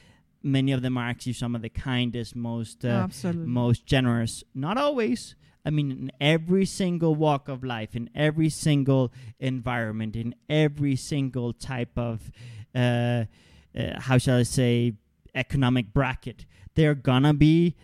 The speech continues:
Speaker 1: selfish, uh, egotistical people, and they're gonna be generous, kind people. But I'll also say a lot of the people that we judge as selfish and egotistical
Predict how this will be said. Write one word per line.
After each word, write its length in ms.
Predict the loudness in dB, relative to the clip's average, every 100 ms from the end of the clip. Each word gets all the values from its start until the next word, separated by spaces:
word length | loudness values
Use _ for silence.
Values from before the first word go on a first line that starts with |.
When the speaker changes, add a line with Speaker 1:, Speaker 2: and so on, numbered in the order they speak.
| _
Speaker 1:
selfish, 1040 | -18 -4 0 0 0 0 0 -2 -8 -12 -8
uh, 300 | -4 -2 -4
egotistical 640 | -6 -6 -6 -4 -6 -6 -6
people, 260 | -4 -2
and 80 | -2
they're 60 | -2
gonna 180 | -6
be 420 | -4 0 2 2 -2
generous, 640 | -6 -2 0 0 -2 -6 -16 -18
kind 280 | -10 -8 -6
people. 400 | -6 -4 -2 -4 -6 -20 -8
But 120 | -2
I'll 160 | 0 2
also 260 | 2 2 2
say 300 | 2 2 4
a 60 |
lot 160 | 4 2
of 80 | 2
the 80 | 0
people 280 | 0 0 -2
that 160 | -2
we 140 | 0 0
judge 400 | 2 2 0 -4
as 100 | -6
selfish 440 | -4 -4 -4 -4
and 200 | -2 -4
egotistical 800 | -4 0 0 2 0 0 0 0